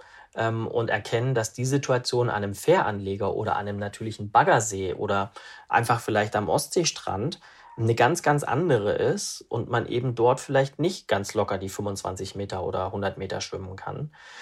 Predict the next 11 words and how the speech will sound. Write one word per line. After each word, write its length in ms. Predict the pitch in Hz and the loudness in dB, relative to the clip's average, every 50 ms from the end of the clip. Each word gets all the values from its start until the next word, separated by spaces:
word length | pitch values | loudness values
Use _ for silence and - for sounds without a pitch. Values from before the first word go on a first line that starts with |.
| - - - - | -18 -16 -10 -8
äh, 80 | 104 101 | -4 0
weil 140 | 110 113 123 | 2 2 2
die 100 | 131 127 | 2 4
Lage 320 | 117 113 120 151 156 135 | 6 6 6 6 6 4
eben 280 | - - 95 95 95 92 | 0 0 -4 -6 -6 -10
sich 220 | - - - - | -10 -12 -12 -10
einfach 240 | - 95 98 98 101 | -10 -8 -8 -8 -8
verändert 460 | - - - - 90 92 90 - - | -8 -8 -8 -8 -6 -8 -8 -8 -8
hat. 160 | - - - | -10 -10 -6
Und, 240 | - - 110 104 - _ - - - - - - - - | -6 -4 -4 -4 -8 _ -20 -20 -20 -20 -20 -20 -20 -12
ähm, 560 | - - 113 107 107 107 107 101 - - - | -8 -4 -2 -2 -2 -2 -2 -4 -6 -10 -16